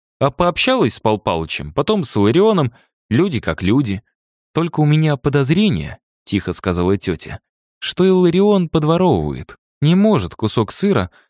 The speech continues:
стоить, как два килограмма мяса». «Прохиндей он еще тот, Мария Семеновна», — шепотом добавил Пал Палыч, которому уже подлили чай.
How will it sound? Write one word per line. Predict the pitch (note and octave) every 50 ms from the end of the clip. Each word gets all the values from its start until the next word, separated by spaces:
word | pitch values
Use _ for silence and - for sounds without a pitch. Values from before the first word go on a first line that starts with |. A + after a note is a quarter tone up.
| _ _
стоить, | - - - - G#3+ A3+ F#3+ A#2+ - -
как | - G#2 F#2 G2+
два | G2 C#3+ D#3+ G3+ G3
килограмма | - - E3+ E3 E3 E3 E3 F3 E3+ F3 F3
мяса». | E3 A#2 E2 D#2 - - - - - _ _ _ _ _ _ _ _ _ _
«Прохиндей | - G2+ G#2+ G2 - G#2 F#2+ F2+ F2+ E2+ A#2+ D3 D3+ G2+ D2
он | C#2 B1+
еще | D2+ D#2+ E2 - - C#3
тот, | B2+ - - D#3+ B2+ F#2+ -
Мария | F#2 F2 E2 D#2+ D#2+ D#2
Семеновна», — | - - F2 D#2+ D2+ C#2+ C#2 C#2 C2 - - - _ _ _ _ -
шепотом | - - - C#3+ B2 - G#2+ - - E2+ E2+
добавил | F2 F2+ F2+ F#2 F2+ F2 F2 E2
Пал | - F#2+ F#2+ F2+
Палыч, | - - D#3 C#3 G2+ E2+ - -
которому | - G#2 G2+ - D3+ D3 C3+ C3 B2
уже | A#2+ A2 B2+ A#2
подлили | - A#2+ A#2 A#2 B2 B2 B2 B2+ C3
чай. | B2 - - D#2+ C#2 - -